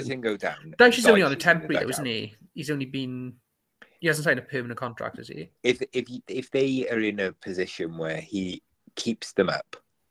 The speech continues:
Speaker 2: Oh, absolutely.
Speaker 1: Yeah, I, yeah, I can't see it. See, with Palace, I find it difficult, but that's because of Hodgson's age. But with, with Dyche, I don't see an, a, an outcome of their season where I don't think the, I,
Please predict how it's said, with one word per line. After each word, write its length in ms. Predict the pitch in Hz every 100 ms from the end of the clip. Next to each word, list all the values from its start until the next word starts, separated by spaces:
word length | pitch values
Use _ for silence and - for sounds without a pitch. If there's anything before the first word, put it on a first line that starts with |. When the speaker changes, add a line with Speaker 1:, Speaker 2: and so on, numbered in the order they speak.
| _ _ - - -
Speaker 2:
Oh, 120 | 254
absolutely. 640 | - - 147 127 - - - _ _ _ _ _ -
Speaker 1:
Yeah, 120 | 135
I, 240 | 147 160 160
yeah, 180 | 156 139
I 120 | 127 131
can't 360 | - 135 120 -
see 280 | 127 113
it. 160 | 101 -
See, 240 | - 117 110
with 240 | 123 123
Palace, 400 | - 147 113 -
I 80 | 92
find 340 | - 95 92
it 140 | 87 -
difficult, 420 | 92 - - 80
but 120 | 80
that's 180 | 78 -
because 340 | - 80 85
of 80 | 80
Hodgson's 400 | 87 82 - 78
age. 300 | 80 76 -
But 140 | - -
with, 260 | 90 82 - -
with 160 | 92 - _
Dyche, 400 | 110 113 117 98
I 40 | 101 _ _ _ _ _ _ _ _ _ _ _ _ -
don't 180 | 135 -
see 240 | - 107
an, 140 | 95 95 -
a, 140 | 90 - - - 98
an 100 | 98
outcome 420 | - 110 - 92
of 100 | 87
their 160 | 82 85
season 420 | - 104 90 - -
where 240 | 85 82 80
I 80 |
don't 280 | 82 95 87
think 300 | - 85 - -
the, 180 | 90 82
I, 200 | 80